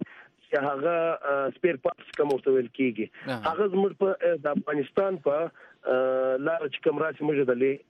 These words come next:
Speaker 1: امپورټ، آ، ټیکس جمع کوو.
Speaker 2: مهم.
Speaker 1: او ایکسپورټ زموږ د افغانستان سره زیات، آ، زیات دی،
Speaker 2: مهم.
Speaker 1: د امپورټ ډېر زیات دی.
Speaker 2: او دغه ایکسپورټ
Speaker 1: هغه
Speaker 2: چې،
Speaker 1: کې موږ
Speaker 2: دغه
Speaker 1: تیر
Speaker 2: ایکسپورټ
Speaker 1: کال
Speaker 2: چې
Speaker 1: موږ
Speaker 2: خبره
Speaker 1: ټول
Speaker 2: کوو،
Speaker 1: عربه کړي وو، تر هغه مخته ډېر وو.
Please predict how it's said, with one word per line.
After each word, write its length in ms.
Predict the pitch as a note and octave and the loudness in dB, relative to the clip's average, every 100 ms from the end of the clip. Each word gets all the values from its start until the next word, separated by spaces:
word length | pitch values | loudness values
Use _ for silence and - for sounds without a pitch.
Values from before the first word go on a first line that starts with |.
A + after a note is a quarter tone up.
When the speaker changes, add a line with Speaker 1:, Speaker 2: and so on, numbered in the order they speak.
| D3 | -2
Speaker 1:
امپورټ، 340 | A#2+ D3 B2 | 2 2 2
آ، 240 | - _ B2 B2 A#2+ A#2 A#2 - | -2 _ 0 2 0 0 -2 -2
ټیکس 300 | C#3 B2+ _ | -4 -4 _
جمع 200 | A#2+ A#2+ | -2 -2
کوو. 200 | - - - - | -2 -4 -6 -6
Speaker 2:
مهم. 180 | D3 A2+ | -6 -2
Speaker 1:
او 240 | C#3+ C#3+ - | 0 0 0
ایکسپورټ 480 | C#3 C#3 - A#3+ F#3+ | -2 -2 0 0 2
زموږ 160 | F#3 F3 | -4 -2
د 40 | |
افغانستان 500 | D3 C3 C#3 - D#3 D3 C#3+ | -2 0 0 -2 -4 -4 -2
سره 140 | C#3 | -2
زیات، 340 | C3 E3 E3 | 0 -2 -2
آ، 160 | D3+ D3 C3 | -2 -2 0
زیات 240 | E3 G3+ - | -2 -2 0
دی، 380 | D3+ D#3+ - B2+ | -2 -2 -8 -14
Speaker 2:
مهم. 200 | C3 A2+ | -12 -4
Speaker 1:
د 40 | |
امپورټ 460 | C#3+ C#3+ D3 F3 D#3 | 0 0 0 -4 0
ډېر 200 | F3+ D3+ G2+ | 0 0 -2
زیات 300 | A2 G#2 - | -6 -6 -12
دی. 60 | - - - | -20 -20 -8
Speaker 2:
او 100 | F3 | 0
دغه 180 | G#3+ C#4 | 2 4
ایکسپورټ 420 | C4+ - - F4+ | 2 -2 -2 -2
Speaker 1:
هغه 120 | D3+ F#3+ | 0 0
Speaker 2:
چې، 60 | |
Speaker 1:
کې 120 | - | 0
موږ 180 | F3 F#3 F#3 | 0 0 0
Speaker 2:
دغه 100 | F#3 | 0
Speaker 1:
تیر 140 | G3+ | 2
Speaker 2:
ایکسپورټ 400 | A#3 G#3 - G3 | 4 2 0 0
Speaker 1:
کال 20 | |
Speaker 2:
چې 140 | F#3+ F#3+ | 2 0
Speaker 1:
موږ 80 | - | 2
Speaker 2:
خبره 300 | A3 G3 G3 | 4 4 4
Speaker 1:
ټول 60 | |
Speaker 2:
کوو، 300 | A#3+ A#3 F#3+ | 2 -2 -2
Speaker 1:
عربه 360 | D#3+ F#3 G3 F#3 | -2 -2 -2 -2
کړي 220 | - F#3+ | 0 2
وو، 100 | F#3 | 2
تر 120 | - | 0
هغه 80 | E3+ | 0
مخته 260 | E3+ - C3+ | -2 -4 0
ډېر 200 | C3+ | 0
وو. 100 | F#2+ | -2